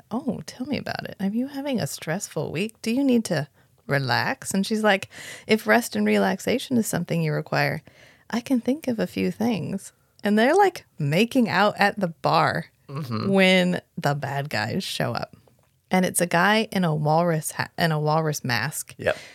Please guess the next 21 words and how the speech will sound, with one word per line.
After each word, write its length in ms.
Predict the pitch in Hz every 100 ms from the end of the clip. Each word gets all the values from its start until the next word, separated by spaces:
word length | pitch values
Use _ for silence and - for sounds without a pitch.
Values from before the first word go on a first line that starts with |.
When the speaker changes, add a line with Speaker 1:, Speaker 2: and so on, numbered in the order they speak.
| - _ -
Speaker 1:
And 380 | 185 196 208 196
a 80 | 180
guy 320 | 160 151 160
in 120 | 147
a 40 | 113
cat 400 | - - 151 -
mask. 440 | - - - - _ _ _ _ _ _ _ _ _ _ _ - - - _ _ _ _
And 460 | 196 180 175 175 - 196 - _ _ _ - -
costumes 720 | - 226 277 - 277 302 311 -
are 120 | 175
super 440 | - 185 190 180 -
important 600 | 151 - 156 - 131 -
in 200 | 151 143
this 220 | 135 131 -
episode. 540 | 120 - - - - - _ _
We 160 | 202 196
actually 400 | - 214 - 220
have 460 | 185 175 165 160 160
a 60 | -
couple 440 | - - - 175 -
of 380 | - 147 147 156